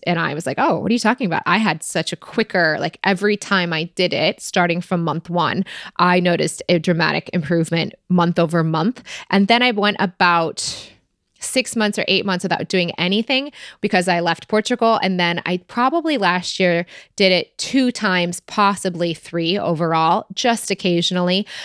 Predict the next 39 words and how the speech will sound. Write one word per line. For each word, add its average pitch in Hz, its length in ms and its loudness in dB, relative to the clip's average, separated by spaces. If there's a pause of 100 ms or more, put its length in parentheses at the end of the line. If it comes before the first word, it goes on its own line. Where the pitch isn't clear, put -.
(140)
I 180 100 4
would 175 140 0
pop 170 260 -2
in 170 140 0
and 165 120 -2
get 165 160 -2
a 170 40 0
s-, - 320 -6
a 180 40 2
treatment 185 400 0
done. 180 280 0 (260)
And 185 200 2
now 185 440 2
I've 175 160 0
just 165 220 -4
got 170 220 -2
a 165 60 -4
package 160 420 -4
of 151 120 -6
six. - 640 -4
So - 140 2
I 180 80 4
then 180 220 0
went 175 180 -2
about 165 240 0
a 160 60 -4
year 156 420 -2 (200)
between 170 540 -2
the 170 60 -4
two 214 440 0
that 175 120 2
I, 165 300 0
two 208 180 2
or 185 60 4
three 175 200 -2
I 165 80 0
did 156 200 -4
last 196 280 0
year. 196 180 0